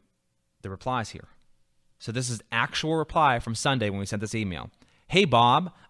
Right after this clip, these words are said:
I would love more information about the Hawan home. My husband and I live in Hawan Hills, and my parents are looking for a home in Evergreen." That's a mic drop moment right there, guys. Think about that. That person does not want to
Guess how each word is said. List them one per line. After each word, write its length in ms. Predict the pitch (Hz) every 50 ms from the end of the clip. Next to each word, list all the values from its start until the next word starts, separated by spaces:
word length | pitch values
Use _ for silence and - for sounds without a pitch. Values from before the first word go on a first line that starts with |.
| _
I 120 | - 156 160
would 180 | 156 165 151
love 260 | 147 165 175 180 156
more 160 | 165 165 151 147
information 420 | 131 135 131 123 120 - 123 120
about 180 | 110 113 110 -
the 80 | 107
Hawan 360 | 98 110 113 113 110 104 104
home. 340 | 104 113 110 98 92 82 - - _ _ - -
My 160 | 117 117 107
husband 340 | 117 156 165 - 180 180 175
and 100 | 160 160
I 60 | 156
live 240 | 131 120 123 139 165
in 80 | 180
Hawan 320 | 160 160 156 151 156 175 175
Hills, 380 | 147 110 101 110 135 151 - - - - - _
and 80 | 127 131
my 100 | 127 123
parents 500 | - - - 160 156 165 170 180 - - -
are 80 | 135
looking 400 | 120 113 123 139 - - 160 156
for 220 | 143 - - 147 147
a 40 | 139
home 400 | - - 120 110 110 107 107 - -
in 140 | 113 104 -
Evergreen." 600 | - 101 110 107 113 101 - 98 92 82 82 95 - _ _ _ _ _ _ _ _ _ _ _ _ _ _ _ _ _ _ _ _ _ _ _ _ _ _ _ _ _ _ _ _ -
That's 160 | 143 - -
a 40 | -
mic 380 | 151 127 123 135 156 147 -
drop 240 | - 143 131 117 -
moment 320 | 117 113 110 110 107 90
right 160 | 92 90 90 -
there, 180 | 87 82 80
guys. 360 | 87 - - - - - - _ _ _ _ _ _ _ _ _ _ _ _ _ _ _ _ _ _ _ _ _ _ _ _ _ _ _ _ _ _
Think 160 | - 170 185 165
about 300 | 151 127 104 92 90 -
that. 240 | 85 76 76 - - _ _ _ _ _ _ _ _ _ _
That 260 | 127 143 151 147 -
person 440 | - - 208 226 226 - 160 139 135
does 200 | 120 135 131 117
not 300 | 123 131 147 175 - 131
want 280 | 110 117 139 156 - -
to 400 | - - 139 123 120 127 151 156